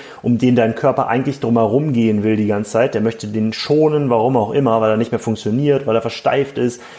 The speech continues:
weil er ein Trauma da drin gespeichert hat, was auch immer, diese Übung zwingt dich dann quasi dazu, den Po wieder richtig anzuspannen.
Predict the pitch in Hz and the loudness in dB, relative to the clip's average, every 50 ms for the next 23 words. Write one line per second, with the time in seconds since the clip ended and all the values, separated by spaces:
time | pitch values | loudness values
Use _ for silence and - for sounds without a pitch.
0 | - - - 110 110 113 113 - - - 120 131 131 131 123 123 120 117 120 120 | -18 -6 -2 0 0 0 0 -2 -2 0 0 2 2 2 2 2 2 2 2 2
1 | 120 120 117 - - 110 110 117 113 120 117 - 113 104 95 107 120 123 - 120 | 0 0 -2 -2 0 0 0 0 0 -2 -4 -4 -4 -4 -2 -2 -2 -2 -2 -4
2 | - - 120 120 110 120 131 - - - - - - - - - _ 123 120 120 | -4 -2 0 0 0 0 -2 -4 -10 -18 -20 -20 -20 -20 -20 -6 _ 0 2 2
3 | 127 131 127 123 113 - - - 139 156 147 - - - - 135 127 120 - 123 | 4 4 2 2 0 0 -2 0 0 0 -2 -4 -6 -4 -2 0 -2 0 2 2
4 | 120 120 113 117 117 117 - - 127 113 113 - - 127 123 110 113 110 117 131 | 2 2 2 2 0 0 0 0 0 0 0 2 2 2 2 4 4 2 2 0
5 | - - 120 - - 107 120 127 - 156 - - - 156 170 185 226 | 0 -2 -4 -2 -2 -2 -2 -4 -6 -10 -6 -4 -2 -2 -2 -2 -4